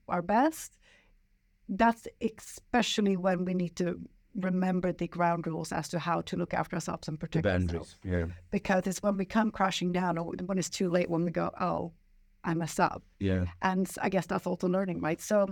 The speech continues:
Speaker 2: Completely.
Speaker 1: so I would say that, um, I didn't check my six, my personal six, when it came to my own, having my own back with the energy there.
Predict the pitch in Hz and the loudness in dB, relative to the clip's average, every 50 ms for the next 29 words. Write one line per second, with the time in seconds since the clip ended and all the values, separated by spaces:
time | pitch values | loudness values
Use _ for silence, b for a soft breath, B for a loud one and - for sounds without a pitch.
0 | 185 - - 90 90 - 101 - - - 87 87 - - - - 240 226 214 214 | -4 -10 -14 -12 -6 -6 -6 -6 -6 -8 -12 -14 -14 -18 -6 2 4 6 6 6
1 | 208 226 220 - - 233 220 208 202 185 175 - - - - - - _ _ _ | 4 0 -2 0 0 2 2 4 4 2 2 0 -2 -6 -16 -20 -20 _ _ _
2 | _ - - - - _ _ _ - 196 185 185 180 175 175 175 165 165 - _ | _ -20 -20 -20 -20 _ _ _ -4 -2 0 0 0 0 -2 -2 -6 -10 -16 _
3 | _ _ _ _ - _ - _ _ _ _ _ _ _ _ - - _ _ - | _ _ _ _ -20 _ -20 _ _ _ _ _ _ _ _ -20 -20 _ _ 0
4 | 190 196 202 190 175 - 226 - - 190 180 175 - - 202 - - - - - | 2 2 2 2 2 0 -2 -2 0 0 0 0 0 0 -2 -4 -4 -6 -12 -16
5 | - - - _ - 202 185 - - 190 190 - - 190 180 - - - - - | -16 -18 -18 _ -2 -2 0 2 2 0 0 0 -2 -2 -4 -2 -4 -6 -6 -6
6 | - - 185 180 170 - - 180 175 - - 190 180 175 170 170 170 - - 165 | -2 0 0 0 0 0 0 -2 0 0 0 0 0 0 0 -2 -2 -4 -6 -4
7 | 151 180 170 175 180 180 165 165 165 - - - - 165 - - - - - - | -4 -2 -2 -2 -2 0 0 0 0 0 -2 -2 -2 -2 -6 -6 -8 -4 -2 -2
8 | - - - 165 165 - - - - - - | -2 -2 -2 -4 -4 -4 -6 -4 -4 -4 -6